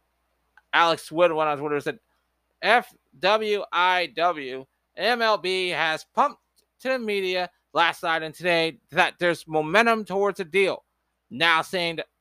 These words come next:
saying the player's tone has changed. So if a deal isn't done today, it's our fault. This isn't a coincidence. We had, we've had the same tone all along. We just want a fair deal to play ball and to play, you know, and to play ball." Joey Gallo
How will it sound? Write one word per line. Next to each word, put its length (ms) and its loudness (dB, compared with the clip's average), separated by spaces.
saying 380 -8
the 60 -10
player's 440 -2
tone 300 2
has 240 -10
changed. 500 -6
So 260 0
if 140 -4
a 20 -14
deal 260 0
isn't 200 -6
done 160 -6
today, 360 -4
it's 160 -10
our 320 6
fault. 380 4
This 200 -2
isn't 260 -8
a 60 -10
coincidence. 680 -6
We 120 0
had, 240 0
we've 280 -10
had 200 -6
the 80 -10
same 320 -8
tone 380 -2
all 260 -2
along. 300 -2
We 100 -10
just 220 -8
want 140 -4
a 40 -6
fair 280 -6
deal 240 -6
to 80 -8
play 220 -6
ball 640 0
and 100 -10
to 80 -10
play, 220 -10
you 60 -6
know, 120 -2
and 140 -6
to 60 -6
play 180 -4
ball." 420 -2
Joey 240 -2
Gallo 580 0